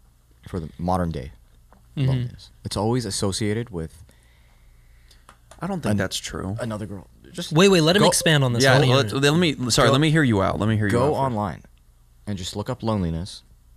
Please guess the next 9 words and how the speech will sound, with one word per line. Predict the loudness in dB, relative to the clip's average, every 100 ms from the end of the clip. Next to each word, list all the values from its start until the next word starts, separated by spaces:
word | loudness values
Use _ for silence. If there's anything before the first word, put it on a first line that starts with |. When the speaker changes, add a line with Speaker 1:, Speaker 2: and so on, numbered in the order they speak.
| -8
Speaker 1:
and | -6 -6
half | -6 -4 -2 -4 -8 -6
the | -6 -4
answers | -4 -4 -8 -10
and | -10
questions | -8 -8 -8 -10
that | -12
people | -14 -12 -10
ask | -10 -14